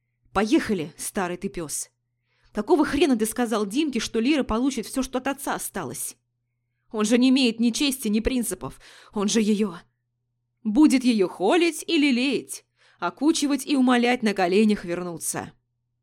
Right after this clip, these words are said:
оскалился поверенный генерала. "Только тебе, как я понимаю, это неинтересно все же. Поезжай сам, сынок. Стар я уже за бабами, задрав хвост, бегать.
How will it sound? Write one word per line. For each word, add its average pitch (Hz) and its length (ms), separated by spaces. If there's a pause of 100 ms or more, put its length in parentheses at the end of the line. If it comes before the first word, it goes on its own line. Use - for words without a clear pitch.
(680)
оскалился 226 640
поверенный 185 520
генерала. 165 540 (920)
"Только 208 240
тебе, 233 500
как 190 200
я 185 80
понимаю, 202 500
это 311 220
неинтересно 302 640
все 156 240
же. 127 260 (580)
Поезжай 202 400
сам, 202 280
сынок. 165 500 (680)
Стар 330 320
я 233 180
уже 185 320 (100)
за 196 260
бабами, 190 540
задрав 202 400
хвост, 170 360
бегать. 143 500